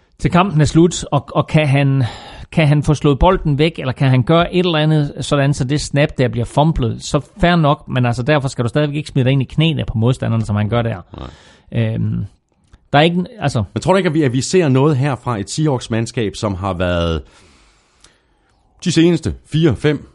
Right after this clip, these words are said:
Speaker 2: øh, år, har været vant til at ma-, være med helt fremme, og i år, der skal de lige pludselig kæmpe lidt mere for det. Lige pludselig kommer Rams,
Speaker 1: Mm.
Speaker 2: og de kommer på besøg nu her i den
Speaker 1: Mm.
Speaker 2: kommende
Speaker 1: Mm.
Speaker 2: weekend.
Speaker 1: Mm.
Speaker 2: Det går ikke helt lige så nemt,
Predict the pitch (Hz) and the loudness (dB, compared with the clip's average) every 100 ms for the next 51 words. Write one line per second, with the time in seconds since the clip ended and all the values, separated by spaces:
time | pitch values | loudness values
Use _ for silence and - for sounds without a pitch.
0 | _ 113 107 95 90 85 87 135 120 - | _ -4 -2 -2 -2 -2 -2 -4 -4 -10
1 | _ _ - 135 123 117 139 143 120 113 | _ _ -6 0 0 0 -2 -2 -2 -2
2 | 92 98 107 104 117 131 - - 190 143 | -4 -2 0 2 0 -2 -6 -4 -4 -4
3 | - 110 139 123 - 175 196 180 160 160 | -4 -2 0 0 0 -2 -6 -8 -8 -8
4 | 180 196 185 - 180 196 175 170 165 165 | -6 -6 -8 -4 -4 -2 -4 0 0 0
5 | 160 151 156 185 185 196 190 147 139 151 | 0 0 0 -4 -8 -4 -2 0 2 2
6 | 202 190 - _ 127 123 123 127 - 190 | 0 -2 -8 _ 4 6 6 2 0 2
7 | 127 123 185 175 165 127 123 123 147 190 | 4 6 4 2 2 2 2 2 2 2
8 | 175 123 123 156 - 127 62 120 - _ | 2 2 2 -2 -6 -2 0 -2 -6 _
9 | - 202 226 220 - 226 180 214 185 156 | -4 0 -2 -2 -4 -4 -4 -4 -4 -4
10 | - - | -10 -18